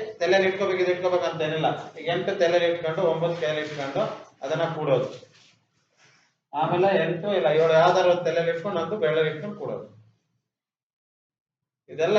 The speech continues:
ಏನ್ ರಾಕೆಟ್ ಸೈನ್ಸ್ ಅಲ್ಲ ಇದು, ತುಂಬಾ ಚಿಕ್ಕ ವಿಷಯ, ಸಿಂಪಲ್ ವಿಷಯ. ಇಷ್ಟು ಗೊತ್ತಾಗ್ತಾ ಇಲ್ಲ ನಿಮಗೆ. ನಿಮಗೆ ನಾ ಏನ ಎನ್ ಎಂ ಎಂ ಎಸ್ ಏನ್ ಹೇಳ್ಕೊಡೋದು, ಇದು ಹೇಳಿದ್ರೆ ನಿಮ್ಗೆ ಏನು ತಳಬುಡ ಅರ್ಥ ಆಗಲ್ಲ. ಅದಕ್ಕೆ ಎನ್ ಎಂ ಎಂ ಎಸ್ ನಿಮ್ಗೆ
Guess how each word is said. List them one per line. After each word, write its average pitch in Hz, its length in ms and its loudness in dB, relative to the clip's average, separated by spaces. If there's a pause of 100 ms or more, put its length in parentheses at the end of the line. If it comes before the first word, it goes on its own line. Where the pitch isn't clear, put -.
(140)
ಏನ್ 185 200 2
ರಾಕೆಟ್ 170 320 2
ಸೈನ್ಸ್ 190 260 -4
ಅಲ್ಲ 170 100 -2 (100)
ಇದು, 170 120 0 (1600)
ತುಂಬಾ 214 260 -2 (140)
ಚಿಕ್ಕ 359 180 -10 (140)
ವಿಷಯ, 196 220 -4 (180)
ಸಿಂಪಲ್ 180 400 -8
ವಿಷಯ. 208 180 -6 (520)
ಇಷ್ಟು - 140 -10 (120)
ಗೊತ್ತಾಗ್ತಾ 160 360 0
ಇಲ್ಲ 147 100 0 (120)
ನಿಮಗೆ. 113 240 -8 (480)
ನಿಮಗೆ 160 220 -6
ನಾ 156 40 0 (100)
ಏನ 160 100 -4 (140)
ಎನ್ 143 160 -6
ಎಂ 165 100 -6
ಎಂ 170 140 -4
ಎಸ್ - 180 -8
ಏನ್ 151 120 -4
ಹೇಳ್ಕೊಡೋದು, 120 380 -6 (1600)
ಇದು 123 140 -4
ಹೇಳಿದ್ರೆ 165 260 4
ನಿಮ್ಗೆ 143 300 -2
ಏನು - 180 -2
ತಳಬುಡ 139 340 -2
ಅರ್ಥ 131 220 -6
ಆಗಲ್ಲ. 104 180 -12 (1300)
ಅದಕ್ಕೆ 160 340 0 (120)
ಎನ್ 156 120 -2
ಎಂ 160 120 -2
ಎಂ 160 100 -4
ಎಸ್ 143 160 -10
ನಿಮ್ಗೆ 151 240 -2